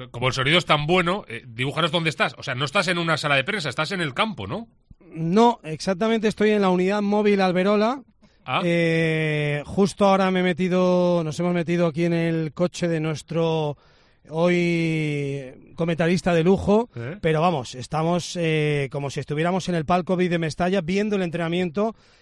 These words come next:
Speaker 2: eh, con el coche, puertas abiertas,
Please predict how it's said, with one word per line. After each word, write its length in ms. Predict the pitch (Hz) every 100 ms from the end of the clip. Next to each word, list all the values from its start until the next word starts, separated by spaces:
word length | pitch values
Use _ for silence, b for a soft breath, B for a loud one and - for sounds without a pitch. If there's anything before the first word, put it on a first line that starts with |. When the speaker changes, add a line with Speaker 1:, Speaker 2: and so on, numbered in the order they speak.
| b
Speaker 2:
eh, 240 | 156 156 147
con 520 | - 147 147 147 143 139
el 200 | 139 131
coche, 840 | 175 180 - 190 190 185 180 170
puertas 400 | 156 175 175 165
abiertas, 680 | 170 185 190 135 208 214